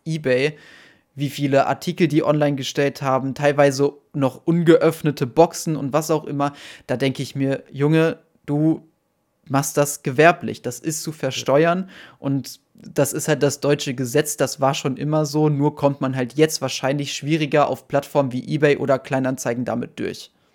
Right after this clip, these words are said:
Speaker 2: Ja. Ja, und, und, äh, genau, ein dritter, ein dritter Kri-, ist Kri-, drittes Kriterium, das kenne ich jetzt nicht mehr genauso vom, vom Wording her, aber das war tatsächlich auch, wenn er, wenn man, ich nicht, weiß nicht täglich, aber einfach monatlich grundsätzlich eine
Speaker 1: Mhm.
Speaker 2: gewisse Zeit für diese Tätigkeit aufbringt.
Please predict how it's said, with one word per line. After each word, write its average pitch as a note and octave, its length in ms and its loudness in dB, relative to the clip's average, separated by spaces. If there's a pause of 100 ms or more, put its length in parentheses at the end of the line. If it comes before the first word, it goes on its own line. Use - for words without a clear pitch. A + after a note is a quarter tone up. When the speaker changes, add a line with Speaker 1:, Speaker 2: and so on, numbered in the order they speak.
(540)
Speaker 2:
Ja. A#2 200 -16 (960)
Ja, B2+ 180 0
und, B2+ 180 -4
und, B2 360 -6
äh, C#3 160 -10
genau, D3 320 -2
ein A2 200 -6
dritter, E3+ 440 -2
ein A#2+ 200 -8
dritter F3 340 -6
Kri-, - 140 -12
ist - 220 -14
Kri-, C3+ 160 -8
drittes D#3+ 340 -6
Kriterium, A#2+ 400 -2
das A2+ 140 -8
kenne C3+ 180 -2
ich C#3+ 100 -4
jetzt C3 180 -8
nicht A#2+ 160 -4
mehr A2+ 100 -2
genauso B2 380 -2
vom, A2+ 300 -6
vom G#2+ 200 -6
Wording C#3+ 360 0
her, E3 240 -2
aber A#2+ 280 -4
das A2+ 200 -8
war B2+ 140 -4
tatsächlich B2 460 -6
auch, A#2+ 220 -4
wenn A#2+ 140 -4
er, E3 200 -2 (340)
wenn A#2+ 160 0
man, E3 420 -2 (600)
ich - 200 -20
nicht, A2 280 -14
weiß A2 220 -8
nicht G#2+ 200 -8
täglich, C3+ 420 -2
aber A2 200 -4
einfach A#2 340 -6
monatlich D#3 520 -2
grundsätzlich C3+ 600 -6
eine C3 80 -6
Speaker 1:
Mhm. - 0 -
Speaker 2:
gewisse C3+ 400 -4
Zeit F3 300 -8
für - 140 -12
diese G#2 260 -8
Tätigkeit G2+ 540 -10
aufbringt. - 540 -8